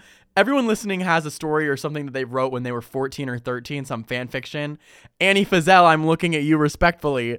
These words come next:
<laughs> Everyone has something that they wrote when they were, like, younger that at the time they were like, "This is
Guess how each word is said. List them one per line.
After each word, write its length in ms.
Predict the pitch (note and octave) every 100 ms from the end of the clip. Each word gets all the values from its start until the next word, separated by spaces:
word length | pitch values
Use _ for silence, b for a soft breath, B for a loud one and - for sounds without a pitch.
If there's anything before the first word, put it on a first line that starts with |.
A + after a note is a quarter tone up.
| -
<laughs> 1300 | - - - C#5 - A#4 A#4 A#4+ A#4 G4 G#4 E4 E4 D4 _ _ E5+ _ G5 - B B B B B -
Everyone 300 | A3+ C4 C4+
has 160 | C#4 A#3+
something 240 | A#3 A3
that 120 | G3+
they 120 | F3
wrote 200 | D#3+ D3
when 120 | D3 D3+
they 80 |
were, 120 | D3 C#3
like, 280 | C3 A2+ _ _ _ -
younger 560 | C#3 C3+ C3 D3 C#3+
that 300 | C3 B2 A#2
at 100 | C3
the 80 | C3
time 300 | C#3 C3 C3+
they 60 | B2
were 120 | B2
like, 260 | B2 A#2+ C#3 C3 -
"This 280 | E4 F4 E4
is 300 | B3+ E3